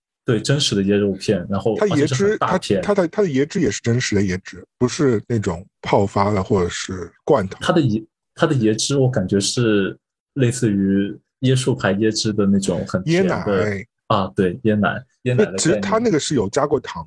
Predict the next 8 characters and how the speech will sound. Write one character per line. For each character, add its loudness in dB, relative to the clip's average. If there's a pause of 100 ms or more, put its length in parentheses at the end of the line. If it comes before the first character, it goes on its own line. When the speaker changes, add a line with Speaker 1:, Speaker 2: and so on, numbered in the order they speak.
Speaker 2:
的。 -18 (200)
Speaker 1:
对， 0 (280)
但 4
是 -4
甜 0
品 0
店。 0
Speaker 2:
嗯。 0